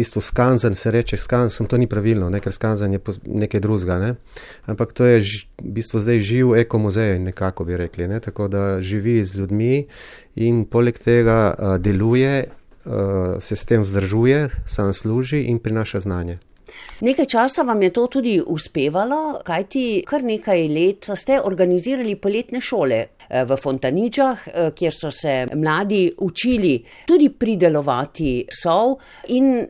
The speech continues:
Speaker 2: ste sami tudi skrbeli za svoje solno polje.
Speaker 1: Ja, nekaj časa je bil mir.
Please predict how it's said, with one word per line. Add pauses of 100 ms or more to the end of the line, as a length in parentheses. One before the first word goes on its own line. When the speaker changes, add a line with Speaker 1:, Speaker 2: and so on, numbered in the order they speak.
(100)
Speaker 2:
ste
sami
tudi
skrbeli (480)
za (140)
svoje (160)
solno (100)
polje. (160)
Speaker 1:
Ja,
nekaj
časa
je
bil (540)
mir.